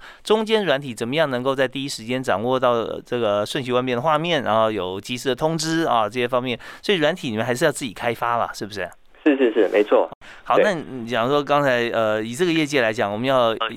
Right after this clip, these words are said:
Speaker 1: 一定要经营的很好的这个，呃，Pebble，如果说是最重要的三项，那第一就是与时俱进的技术，啊，
Speaker 2: 对。
Speaker 1: 对不对？随时能够掌握市场的需求。那，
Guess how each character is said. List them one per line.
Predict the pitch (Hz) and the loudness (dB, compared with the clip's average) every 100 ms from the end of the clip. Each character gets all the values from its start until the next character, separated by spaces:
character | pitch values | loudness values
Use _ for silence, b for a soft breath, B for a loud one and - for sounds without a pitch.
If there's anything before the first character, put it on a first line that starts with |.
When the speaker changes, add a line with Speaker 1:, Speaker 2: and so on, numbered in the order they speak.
| - | -10
Speaker 1:
一 | 131 | -12
定 | 139 160 147 | -8 -6 -2
要 | 143 131 | 0 0
经 | 127 135 | -2 -4
营 | 120 | -4
的 | |
很 | 104 110 | -4 -4
好 | - 95 | -2 -4
的 | 95 98 | -2 -6
这 | 95 | -4
个， | 110 98 92 | -4 -4 -4
呃， | 92 90 85 87 - | -6 -8 -8 -12 -6
Pebble， | 151 113 98 98 | -6 -2 -2 -2
如 | 110 | -4
果 | 101 | -4
说 | 110 104 104 104 104 | -2 0 2 0 -2
是 | - 85 90 87 | -10 -12 -10 -12
最 | - 139 | -6 -4
重 | 135 | 0
要 | 110 | -2
的 | |
三 | 104 135 | 0 -4
项， | - 107 - B B B | -2 -4 -4 B B B
那 | |
第 | 127 139 | -6 -4
一 | 135 | -2
就 | 127 | -2
是 | 127 - | -2 -6
与 | 113 110 | -8 -8
时 | 104 113 120 | -6 -6 -8
俱 | - 143 | -8 -8
进 | 117 131 | -4 -6
的 | 107 | -6
技 | 131 113 | -6 -6
术， | 120 98 - - - _ | -8 -12 -18 -20 -20 _
啊， | 101 90 | -8 2
Speaker 2:
对。 | 110 | 2
Speaker 1:
对 | 117 | 2
不 | 107 | -6
对？ | B B | B B
随 | - 135 151 | -8 -4 -2
时 | 160 135 | -4 -2
能 | 139 | 0
够 | 143 | 0
掌 | 110 | -2
握 | 110 | -2
市 | 120 131 | -4 -4
场 | 98 | -6
的 | 95 | -6
需 | - 123 | -4 -4
求。 | - 82 - - B B | -4 -8 -14 -20 B B
那， | 139 131 | -2 -2